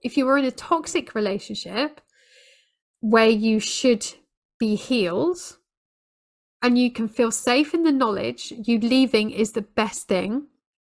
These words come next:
If you are the person in the relationship that could be saved, knowing there is a way back from that. Isn't that amazing too? Well, you also might be thinking that,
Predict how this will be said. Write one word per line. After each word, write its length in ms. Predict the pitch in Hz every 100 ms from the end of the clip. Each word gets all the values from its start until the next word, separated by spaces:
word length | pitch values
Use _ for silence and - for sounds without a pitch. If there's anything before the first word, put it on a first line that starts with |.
| _ _ _ _ - - - - - _
If 180 | 247 262
you 140 | 269
are 120 | 262
the 80 | 262
person 420 | 262 277 269 254 240
in 80 |
the 100 | 233
relationship 560 | 226 233 233 - - 226
that 160 | 180 -
could 200 | 381 381
be 100 | 269
saved, 600 | - 180 226 285 - -
knowing 520 | 220 214 214 220 220 208
there 180 | 220
is 100 | 214
a 60 | 220
way 160 | 220 226
back 240 | 311 -
from 200 | - 196
that. 180 | 190 - _ _ _
Isn't 180 | 302 359
that 180 | 440 403
amazing 340 | 440 427 427
too? 400 | 427 480 523 - - _ _ _ - - - _ _ _ - - _ _ _ _ _ -
Well, 420 | 320 320 330 294 - _ _ _ _ _ -
you 280 | 233 349 440
also 320 | 370 - 277
might 200 | 254 -
be 80 | 214
thinking 640 | 226 202 - 180 202 226 _ _ _
that, 340 | 214 202 202